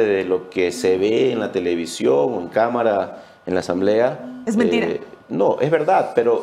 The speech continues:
Speaker 1: pero,
Speaker 2: <laughs>
Speaker 1: pero no se resuelve ahí. Porque muchos para la cámara hablan lo que, eh, políticamente creen que es lo correcto como tal.
Speaker 2: Ujú.
Speaker 1: Pero sentarse en una mesa a conversar no tiene nada de malo. Nosotros nos sentábamos con todas las bancadas,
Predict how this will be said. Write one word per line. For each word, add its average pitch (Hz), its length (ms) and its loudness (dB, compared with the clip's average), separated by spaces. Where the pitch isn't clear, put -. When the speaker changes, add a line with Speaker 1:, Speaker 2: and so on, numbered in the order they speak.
Speaker 1:
pero, - 180 4
Speaker 2:
<laughs> - 140 -4
Speaker 1:
pero 123 260 4
no 135 120 0
se 160 140 2
resuelve 139 480 2
ahí. 123 460 -2
Porque - 180 -4
muchos 190 380 -2
para 110 160 2
la 104 140 2
cámara 110 560 0
hablan 98 680 0
lo 104 180 0
que, 95 440 0
eh, 95 200 -2
políticamente 117 680 0
creen 117 280 0
que 107 80 -4
es 101 40 -8
lo 104 120 -2
correcto - 420 0
como 78 220 -10
tal. 76 160 -4
Speaker 2:
Ujú. - 80 -8
Speaker 1:
Pero 113 220 4
sentarse 113 460 0
en 160 60 -2
una 151 120 0
mesa 139 220 -2
a - 20 0
conversar 120 280 0
no 123 40 -2
tiene 123 160 0
nada 107 140 0
de 98 80 0
malo. 82 360 -2
Nosotros 98 320 -4
nos 92 120 -12
sentábamos 95 400 -2
con 80 180 -10
todas 107 160 2
las 104 100 -2
bancadas, 90 460 -2